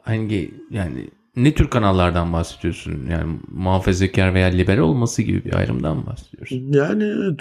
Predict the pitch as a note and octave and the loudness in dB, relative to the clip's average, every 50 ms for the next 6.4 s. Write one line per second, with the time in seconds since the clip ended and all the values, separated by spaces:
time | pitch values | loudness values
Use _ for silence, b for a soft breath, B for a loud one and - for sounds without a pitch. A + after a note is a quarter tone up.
0 | - A2 A2 A2+ A#2 A#2 C#3 C#3 C3 B2+ C3+ C#3+ C#3+ C#3+ D3 - D#3+ D3 - C#3 | 0 2 4 4 4 4 4 2 2 4 4 4 4 4 2 -4 -8 -6 -6 -6
1 | - - - - - - A2 A#2 A#2 A#2+ A2+ G#2+ - - A2 G#2+ G#2+ G#2+ - - | -6 -6 -10 -8 -2 0 0 0 0 -2 -4 -2 2 4 4 4 4 4 2 2
2 | A2 A2+ A2+ A2 A2+ - - - - - - - - _ _ _ _ _ _ _ | 2 4 4 4 2 -2 -4 -8 -8 -10 -10 -12 -14 _ _ _ _ _ _ _
3 | _ _ _ _ _ _ _ _ _ - - G#2+ G#2+ G#2+ G#2+ - G2 G#2 G#2 - | _ _ _ _ _ _ _ _ _ 0 4 4 4 4 2 0 2 2 2 2
4 | - - - F2+ E2+ - - F2 E2+ E2+ E2+ F2+ F2 E2 E2+ F2 E2 F2 E2 F#2+ | 0 0 2 2 2 4 4 4 4 4 2 2 2 2 2 2 2 0 0 -2
5 | A2+ B2 - _ _ _ _ - - _ _ _ - - E2 - F2 F2 F2 F2 | -2 -4 -6 _ _ _ _ -20 -20 _ _ _ -6 -2 0 0 0 0 0 -2
6 | - - - G#2 F#2 F2 - - | -2 0 2 2 2 2 0 -4